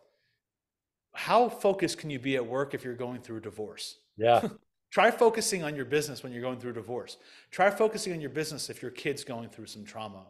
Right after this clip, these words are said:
Speaker 1: or, or
Speaker 2: Yep.
Speaker 1: something like that. And, and, you know, what's the vehicle that is coming to the office every day? There is an intersection. If we have a bad day at work and we bring it home with,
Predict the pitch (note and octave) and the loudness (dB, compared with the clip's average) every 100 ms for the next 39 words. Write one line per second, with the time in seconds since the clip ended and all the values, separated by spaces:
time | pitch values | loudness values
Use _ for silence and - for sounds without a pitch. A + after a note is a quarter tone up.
0 | _ A#2+ A#2 A2 B2+ A#2+ B2 A#2 G#2+ A2 | _ -12 -4 -2 0 -2 -10 -12 -10 -10
1 | F#2 _ _ _ - - - E3+ F#3 G3 | -12 _ _ _ -20 -20 -4 -4 -2 -4
2 | G3 G3 E3 - - - D#3+ A3+ A#3 - | -2 -2 -2 -8 -20 -20 2 4 4 2
3 | G3 D3 G#3+ B3+ - E3 D#3 D3 C#3 - | 0 2 -2 0 0 0 0 -2 -6 -6
4 | F#3+ F#3 E3+ D#3+ D3+ D#3+ E3 - D3 C#3 | -6 -6 -6 -4 -4 -6 -8 -10 -8 -8
5 | C#3 F3+ - E3 F3+ F3 E3+ D3+ G#3 G#3 | -4 -4 -2 0 0 0 -4 -6 -6 -4
6 | D#3 - G2+ - F#2+ _ _ - - E3 | -6 -6 -6 -12 -20 _ _ -20 -8 -8
7 | D3 A#3 A3+ A#3+ F#3+ E3 E3+ D#3+ D#3 C#3+ | -4 -2 0 -2 2 2 2 2 2 2
8 | D3 F3+ A#2+ C#3 B2+ C#3+ D3+ D3+ D3 E3 | -2 -4 -6 -6 -4 -4 -4 -6 -6 -6
9 | F3+ | -8